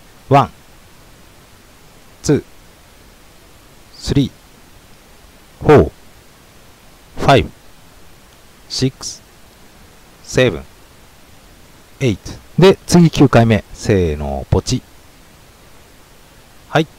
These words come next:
出ました。えー、ドラフト一位はエルエフシーさん。ドラフト一位はエルエフシーさん。で、ドラフト最下位はケーエムエスさん。はい。え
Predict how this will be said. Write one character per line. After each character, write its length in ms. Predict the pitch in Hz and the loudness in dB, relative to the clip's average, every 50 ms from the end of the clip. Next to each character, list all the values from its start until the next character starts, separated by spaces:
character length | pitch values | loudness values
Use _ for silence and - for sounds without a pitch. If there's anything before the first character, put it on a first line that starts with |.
| - - - - | -20 -20 -18 -12
出 80 | - 139 | -6 -4
ま 80 | 143 139 | -4 -2
し 60 | - | -4
た。 120 | - - - - - - - - - - - - - | -6 -8 -10 -14 -20 -20 -20 -20 -20 -20 -20 -16 -6
え 120 | 151 156 156 | -2 -2 -2
ー、 60 | 139 | 2
ド 140 | 123 147 151 | 2 4 4
ラ 180 | 175 208 226 226 | 6 6 4 4
フ 100 | 208 - | 2 -2
ト 220 | - - 208 208 | -2 0 2 2
一 380 | 208 190 - - - 202 185 156 | 2 0 -4 -6 -6 -4 0 2
位 40 | 135 | 2
は 220 | 131 135 139 - - - - - - - | 4 4 2 0 -4 -12 -20 -20 -10 -2
エ 120 | 147 156 175 | 2 4 4
ル 120 | 180 233 226 - - | 6 4 4 4 4
エ 60 | 196 190 | 4 6
フ 200 | - 214 196 175 | 6 6 6 4
シ 180 | - - 180 | 4 4 2
ー 40 | 160 | 2
さ 160 | 113 - 101 | 4 2 0
ん。 80 | 82 - - - - - - - - - - - - - | -2 -4 -8 -18 -20 -20 -20 -20 -20 -20 -20 -20 -10 -6
ド 80 | - 135 | -2 2
ラ 120 | 156 165 | 2 2
フ 100 | 160 - | 2 0
ト 200 | - - 170 160 | 0 2 4 4
一 240 | 156 - - - 165 | 4 2 0 0 2
位 40 | 147 | 4
は 220 | 139 131 143 - - - - - - - - - | 6 6 4 2 0 -8 -20 -20 -20 -20 -10 -2
エ 140 | 131 139 160 | 0 2 4
ル 180 | 196 220 - - - | 4 2 2 2 2
エ 60 | 196 | 2
フ 180 | 170 160 185 180 | 4 4 4 2
シ 180 | - - 165 151 | 2 2 0 -2
ー 20 | |
さ 140 | - - 92 | -2 -4 -6
ん。 60 | 80 - - - - - - - - - - | -6 -10 -16 -20 -20 -20 -20 -20 -20 -8 -2
で、 100 | - 165 | 0 2
ド 140 | 147 147 165 | 4 6 6
ラ 140 | 214 240 240 | 6 6 6
フ 120 | - - | 4 2
ト 340 | - - - 214 208 202 - - - - | 0 2 4 6 6 4 4 -2 -10 -20
最 480 | - - - - - - 202 208 208 - | -20 -18 -16 -10 -2 2 4 4 4 4
下 140 | - 214 | 4 6
位 60 | 185 147 | 6 6
は 260 | 131 131 139 - - - - - - - - - - - - | 6 6 4 2 0 -8 -20 -20 -20 -20 -20 -20 -20 -18 -4
ケ 100 | - - | 2 4
ー 40 | 214 240 233 233 226 | 6 8 8 8 8
エ 40 | 220 | 8
ム 160 | 202 196 196 | 8 8 8
エ 100 | 190 175 | 8 6
ス 120 | - - | 6 4
さ 80 | - 117 | 0 -2
ん。 100 | 87 - - - - - - - - - - - - - - - - - - - | -2 -4 -8 -18 -20 -20 -20 -20 -20 -20 -20 -20 -20 -20 -20 -20 -20 -20 -10 -4
は 140 | - 131 | -2 -2
い。 80 | 117 - - - - - - - - - - - - - | -2 -4 -8 -16 -20 -20 -20 -20 -20 -20 -20 -20 -20 -16
え 320 | 117 113 113 110 110 107 | -14 -14 -12 -12 -14 -16